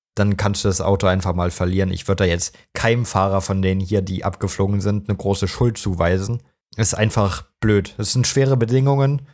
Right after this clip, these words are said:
und manchmal erwischt es dich einfach, wenn du auch nur einen Zentimeter falsch bist oder einen Zentimeter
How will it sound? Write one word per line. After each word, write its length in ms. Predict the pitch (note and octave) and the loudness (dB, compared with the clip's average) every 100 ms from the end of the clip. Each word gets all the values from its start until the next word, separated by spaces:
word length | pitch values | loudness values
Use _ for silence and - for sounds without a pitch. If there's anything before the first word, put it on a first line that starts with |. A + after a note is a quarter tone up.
| _ | _
und 160 | - G#2+ | 0 2
manchmal 460 | A2+ A#2 - A2+ A2 | 2 0 2 2 4
erwischt 400 | G#2 A2+ - - | 4 2 0 -8
es 100 | - | -4
dich 180 | G2+ - | -2 0
einfach, 340 | F#2 G2 G2 | 0 0 0
wenn 120 | G2+ | 2
du 180 | G2+ G2 | 2 2
auch 180 | F#2 G2 | 2 0
nur 140 | G2+ F2 | 0 2
einen 180 | G#2+ G#2+ | 2 0
Zentimeter 600 | - F#2+ F#2 F#2 F#2 F#2 | -2 -2 0 -2 0 -2
falsch 340 | - F2+ - | 0 -2 -2
bist 220 | - - | -4 -2
oder 140 | G2 E2 | -2 -2
einen 160 | G#2+ | -2
Zentimeter 680 | G#2+ G2 G2 F#2+ F#2 G2 F#2 | -6 -8 -6 -4 -2 -2 -4